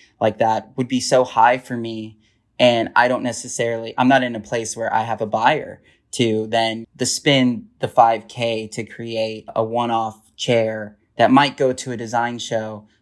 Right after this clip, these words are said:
but then I am just sitting with this expense because I don't have a buyer. But through social media and through platforms that John L Dud or Current or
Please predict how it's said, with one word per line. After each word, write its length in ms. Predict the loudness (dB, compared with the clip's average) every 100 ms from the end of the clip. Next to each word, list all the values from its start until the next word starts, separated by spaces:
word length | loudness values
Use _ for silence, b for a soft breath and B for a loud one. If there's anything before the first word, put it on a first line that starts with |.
| _
but 160 | -2 2
then 320 | 0 0 -2 0
I 500 | 0 -2 -10 -16 -8
am 140 | -6 -4
just 240 | -4 -2
sitting 280 | -2 -2 -6
with 160 | -8
this 180 | -8 -8
expense 560 | -10 -4 0 0 -2 -10
because 240 | -12 -10
I 60 | -10
don't 120 | -10
have 160 | -12 -10
a 40 |
buyer. 380 | -4 -2 -2 -4
But 340 | -8 -10 -8
through 200 | -2 0
social 380 | 0 -2 0 -4
media 480 | -4 0 2 2 0
and 160 | -4 -8
through 180 | -8
platforms 840 | 0 2 2 -2 -10 -6 -4 -6 -8
that 300 | -10 -10 -12 b
John 220 | -4 -4
L 80 | -2
Dud 340 | -4 -4 -6
or 80 | -10
Current 540 | -14 -14 -12 -12 -12 -12
or 180 | -14